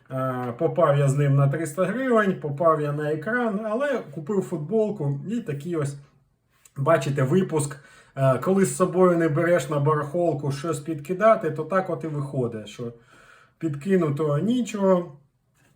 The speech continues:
купленого нічого, і ось такий <laughs> стандартний ролик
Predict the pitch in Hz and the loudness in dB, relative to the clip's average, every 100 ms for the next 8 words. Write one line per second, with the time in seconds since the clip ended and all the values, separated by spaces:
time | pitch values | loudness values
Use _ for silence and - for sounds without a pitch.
0 | _ - 180 139 147 139 143 170 233 226 | _ -2 0 2 2 4 4 4 0 0
1 | 190 170 180 - 254 240 196 185 160 143 | 0 2 0 -2 -4 -2 -2 -4 -6 -2
2 | 190 185 - - 151 139 - - 175 160 | 0 0 -2 -4 -2 -2 -6 -6 -2 4
3 | 180 180 180 151 147 175 160 139 | 4 4 2 0 2 2 2 0